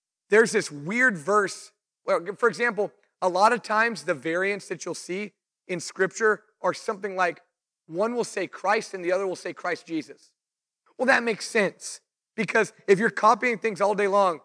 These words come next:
in your mind you might hear Christ Jesus, even though maybe the word was just Christ. Does not matter whatsoever. But, I mean,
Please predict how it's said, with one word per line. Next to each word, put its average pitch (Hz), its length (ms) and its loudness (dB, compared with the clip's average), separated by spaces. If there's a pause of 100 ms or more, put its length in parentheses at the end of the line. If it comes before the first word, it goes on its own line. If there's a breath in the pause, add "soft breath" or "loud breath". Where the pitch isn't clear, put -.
(600)
in 208 120 2
your 208 120 4
mind 202 260 2
you 190 40 -2
might 185 80 6
hear 160 100 6
Christ - 300 -2
Jesus, 151 440 -8 (840)
even 185 160 0
though 175 120 6
maybe 170 240 0
the 165 80 -2
word 165 160 -4
was 143 100 -8
just 156 160 -10
Christ. 160 340 -6 (640)
Does 285 260 6
not 208 280 2
matter 180 300 -2
whatsoever. 170 640 -2 (420)
But, 170 280 6 (120)
I 196 80 -8
mean, 180 300 -4